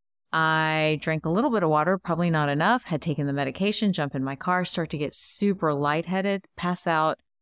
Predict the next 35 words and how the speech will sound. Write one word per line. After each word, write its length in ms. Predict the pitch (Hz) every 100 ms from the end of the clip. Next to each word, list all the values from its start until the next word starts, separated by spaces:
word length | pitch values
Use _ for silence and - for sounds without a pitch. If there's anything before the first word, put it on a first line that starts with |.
| _
as 160 | - 156
I'm 140 | 147
driving. 460 | 143 127 - - - _ _ _ _
So 500 | 175 - 175 165 147
swerve, 760 | 143 - 208 208 202 202 190 - _
crash, 640 | - 190 175 170 170 - _
fortunately 400 | 208 214 220 175
didn't 200 | 170 160
hurt 140 | 175
anybody 400 | 165 160 147 143
else, 420 | 135 180 285 - -
but 480 | 180 170 151 135 - -
definitely 440 | 180 185 185 160
for 180 | 151 165
me, 220 | 156 151
it 80 | 139
was 200 | 147 -
like, 220 | 143 -
"Okay, 160 | 143 143
this 180 | 147 -
is 140 | 139
not 240 | 147 135
working." 460 | - - - - - _ -
Probably 360 | 165 160 143 _ _ _ -
four 160 | 175
months, 280 | 165 160 135
six 280 | - 165 -
months 180 | 160 147
have 120 | 151
gone 200 | 156 147
by 160 | 143 143
with 120 | -
all 100 | 139
these 160 | 139 -
appointments. 580 | - 180 160 170 160